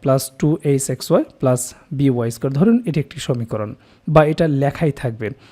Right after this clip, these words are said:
কিংবা কোনো প্রার্থীকে পূর্বে লিখতে দিয়েছে কিংবা তাদেরকে জিজ্ঞেস করেছে আপনাকে,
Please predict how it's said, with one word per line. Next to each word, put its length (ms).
কিংবা 240
কোনো 240
প্রার্থীকে 600
পূর্বে 420
লিখতে 340
দিয়েছে 600
কিংবা 220
তাদেরকে 320
জিজ্ঞেস 320
করেছে 380
আপনাকে, 440